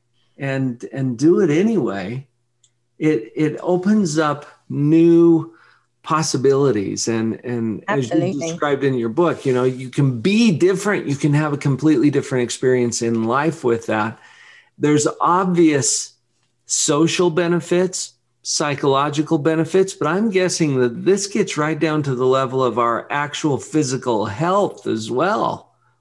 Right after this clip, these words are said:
Speaker 1: What do you know about that?
Speaker 2: So I did a,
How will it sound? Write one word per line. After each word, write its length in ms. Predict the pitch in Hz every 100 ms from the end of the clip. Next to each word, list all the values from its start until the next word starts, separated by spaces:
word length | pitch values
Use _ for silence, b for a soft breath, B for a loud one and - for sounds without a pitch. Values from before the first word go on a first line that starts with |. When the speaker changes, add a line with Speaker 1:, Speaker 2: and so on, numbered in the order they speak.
| -
Speaker 1:
What 160 | 160
do 60 | 180
you 80 | 175
know 200 | 151 175
about 360 | 190 143 120 -
that? 260 | 95 82 - B B B B B B B B -
Speaker 2:
So 440 | - 262 240 240
I 200 | - 302
did 200 | 311 359
a, 320 | 285 226 -